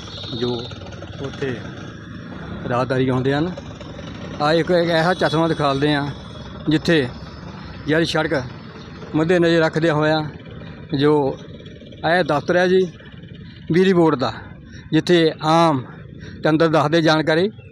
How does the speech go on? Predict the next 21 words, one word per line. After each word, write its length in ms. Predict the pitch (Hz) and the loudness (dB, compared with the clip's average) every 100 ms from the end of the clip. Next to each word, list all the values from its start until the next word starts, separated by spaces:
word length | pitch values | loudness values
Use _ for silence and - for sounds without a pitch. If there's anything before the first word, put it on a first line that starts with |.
| - - - - - - - - - - - - - | -20 -20 -18 -16 -18 -18 -20 -20 -20 -20 -20 -20 -6
ਸੌਦਾ 320 | - 147 175 | -2 2 2
ਸੈਂਟਰ 280 | 165 165 165 | 4 2 4
ਮਕਸੂਦਾਂ 500 | 170 135 139 151 143 131 - 143 | 2 2 2 2 0 -2 -4 0
ਬਿਜਲੀ 260 | 156 170 | 4 6
ਬੋਰਡ 200 | 156 143 | 4 4
ਦਾ, 180 | 127 113 - - - - - 135 | 2 -2 -6 -18 -20 -18 -4 0
ਜਿੱਥੇ 480 | 143 165 160 131 123 - - - - - - | 2 4 4 4 -2 -10 -18 -20 -20 -8 0
ਆਮ 220 | 151 160 | 2 4
ਸ਼ਰੇਆਮ 380 | 156 165 165 160 | 4 4 4 2
ਸੜਕ 360 | - - 151 | -2 -2 0
ਚੱਲਦੀ 360 | 139 143 143 147 | 2 2 4 4
ਹੈ, 120 | 143 143 - - - - - - | 4 0 -4 -10 -12 -12 -8 0
ਦਫ਼ਤਰ 300 | 143 139 165 | 0 2 4
ਹੈ। 60 | 165 | 4
ਇਹ 120 | 170 | 4
ਦਫ਼ਤਰ 280 | 151 127 165 | 2 0 2
ਦਾ 120 | 165 | 4
ਬਾਹਰ 200 | 151 165 | 6 4
ਦ੍ਰਿਸ਼ 260 | 143 131 165 | 4 2 2
ਹੈ 100 | 156 | 4
ਜੀ। 180 | 156 | 2